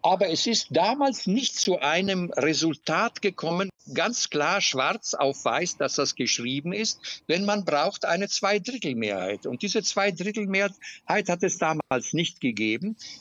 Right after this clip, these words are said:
Der Papst hat dann später ein Dokument geschrieben, so mit einer Fußnote, eine Hintertür, wo man von Sakramenten spricht. Und alle haben verstanden, ja, die wiederverheirateten Geschiedenen können die Kommunion bekommen.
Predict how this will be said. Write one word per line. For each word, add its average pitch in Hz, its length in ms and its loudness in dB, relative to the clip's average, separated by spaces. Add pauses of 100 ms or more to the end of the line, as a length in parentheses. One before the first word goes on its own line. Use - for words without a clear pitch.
(100)
Der 131 80 -2
Papst - 360 -4
hat 147 200 -2
dann 135 120 2
später 151 360 2
ein 123 180 2
Dokument 131 500 0
geschrieben, 180 480 0
so 147 200 0
mit 139 180 -2
einer 120 260 -2 (340)
Fußnote, 190 840 2
eine 120 200 0
Hintertür, 202 880 2 (280)
wo 131 100 -2
man 131 180 0
von 127 200 0
Sakramenten 139 760 -2
spricht. - 380 -2
Und 123 240 -8
alle 196 180 2
haben 175 180 0
verstanden, 123 680 -2 (240)
ja, 135 360 2 (300)
die 110 200 -2
wiederverheirateten 120 1160 2
Geschiedenen 120 520 -2
können 127 260 0
die 107 100 -4
Kommunion 113 580 -2
bekommen. 175 400 -2